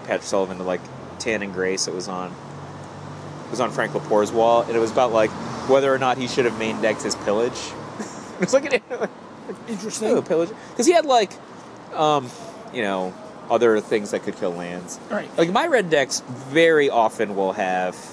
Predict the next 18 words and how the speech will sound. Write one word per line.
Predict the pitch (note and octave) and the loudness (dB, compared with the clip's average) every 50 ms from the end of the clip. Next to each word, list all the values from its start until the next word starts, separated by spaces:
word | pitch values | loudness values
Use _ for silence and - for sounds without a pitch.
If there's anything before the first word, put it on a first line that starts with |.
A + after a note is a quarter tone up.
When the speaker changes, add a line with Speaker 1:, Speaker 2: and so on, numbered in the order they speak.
| - - - - - - - - - - - - - - - - - - - - - - - | -16 -16 -18 -18 -18 -16 -16 -16 -16 -16 -18 -18 -18 -18 -18 -18 -18 -18 -18 -16 -16 -4 -2
Speaker 1:
will | A2+ | 2
very | A2 A#2+ D3+ D3 C3+ | 4 6 6 6 6
often | B2+ B2 A#2+ - C3 A#2 | 6 4 4 2 0 -2
have, | A#2+ A#2 A2 | 0 0 2
like, | G#2 G#2 G#2+ G2+ F#2+ - - | 2 4 4 4 2 2 2
Ravenous | A2 A#2 B2 B2 A#2+ B2+ B2 A#2+ A#2 | 2 4 4 4 2 0 -2 -2 -2
Baboons | - - A#2 A2+ A2 G2+ A#2 A#2 A2+ A2 A2 G#2+ G#2 G2+ - - - - - - - B2 | 0 2 2 2 2 2 2 2 2 2 0 -4 -6 -8 -8 -10 -10 -12 -16 -10 -6 -2
and | A#2+ A#2+ A#2+ A#2+ A#2+ A#2 A2 A2 A2 - - - - - - - - - - - - - - - - | -2 0 2 2 0 0 -2 -4 -8 -12 -12 -14 -16 -18 -18 -18 -16 -16 -16 -16 -16 -16 -16 -6 0
Goblin | A#2 C3+ A#2+ A#2+ A2 B2 A#2+ A#2 A2 A2 | 2 4 4 4 4 2 -2 -2 -2 -2
Rune | A2+ A#2 A#2 A2+ G#2+ | -2 0 0 0 2
Blaster | G#2 A2+ A2+ G#2+ G#2+ G#2+ - - A#2+ G#2+ G#2 - - - | 4 4 4 4 4 0 0 2 2 2 2 0 -4 -2
and, | C3 B2+ B2 A#2 A#2 A#2 A2+ A2 G#2+ G2+ G2 - - - - - - - - - | 0 2 2 4 2 2 0 0 -4 -8 -10 -12 -12 -14 -14 -14 -14 -10 -4 0
uh, | A2 G#2 G2+ G2+ G2+ G2 G2 G2 G2 G2 F#2+ F#2 - - - | 2 4 6 6 4 4 4 2 2 2 0 -2 -4 -4 -2
and, | C3+ A#2+ A2+ A2 A2 G#2+ G#2 A2 | 0 2 2 2 2 0 -2 -4
uh, | G#2 - G2+ G2 G2 F#2+ F#2+ F#2+ F#2+ F#2+ F#2+ F#2 F2+ - - - | -4 -2 -2 0 0 2 0 0 0 0 -2 -4 -4 -4 0 2
Avalanche | G#2 G2+ F#2+ F#2+ F#2 F#2 E2+ | 2 2 2 0 -2 -2 -2
Riders. | G2+ F#2+ E2+ F2 E2+ - | -2 -2 -2 -2 -2 -2
Like, | F#2+ | -2